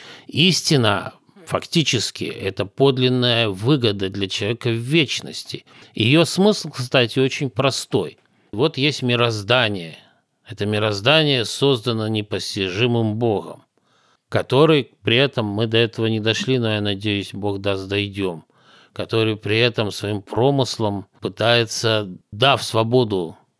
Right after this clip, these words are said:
некоторым существам, пытается привести их к пониманию этой истины, да, чтоб они добровольно встали на свое место. Вот берем любой там часовой механизм. Если вы вставляете де-, деталь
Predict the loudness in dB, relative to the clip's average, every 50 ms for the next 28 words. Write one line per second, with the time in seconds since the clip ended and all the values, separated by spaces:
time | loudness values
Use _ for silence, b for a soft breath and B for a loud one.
0 | _ -6 0 2 2 2 0 0 -4 -2 -2 -2 -4 -4 -6 -6 -6 -6 -6 -6
1 | -6 -6 -4 0 2 2 4 4 2 0 B B B B B B B B B B
2 | B B _ -10 -6 0 2 2 4 4 2 0 -2 -8 -8 -6 -4 -4 -2 -2
3 | -2 -4 -4 -6 -8 -4 -2 -2 0 0 0 -2 -4 -6 -8 _ -4 -2 -2 0
4 | 0 0 0 0 0 0 0 -2 -2 -4 -2 -2 -2 0 0 -2 -4 -4 -6 -8
5 | -8 -10 -12 -14 -14 -10 -10 -8 -8 -8 -8 -8 -6 -4 -2 0 2 2 2 2
6 | 0 0 2 2 2 2 0 0 2 4 4 4 4 2 0 -4 -8 -12 b b
7 | b b -10 -8 -8 -4 0 2 2 4 4 2 2 0 -2 -4 -6 -4 -2 0
8 | 2 2 2 2 2 2 0 0 -2 -6 -8 -8 -6 -2 0 2 2 4 2 2
9 | 2 2 2 2 2 2 0 0 -2 -4 -4 -4 -6 -8 -8 -4 -2 0 2 4
10 | 4 4 4 2 0 -2 -2 -4 -2 -2 -2 -4 -6 -8 -10 -14 -18 -18 -14 -8
11 | -2 2 2 2 2 2 2 2 2 2 0 0 -2 0 0 2 2 2 2 0
12 | -2 -4 -4 -2 -2 -2 -2 -2 -2 -4 -4 -2 2 2 4 4 4 2 0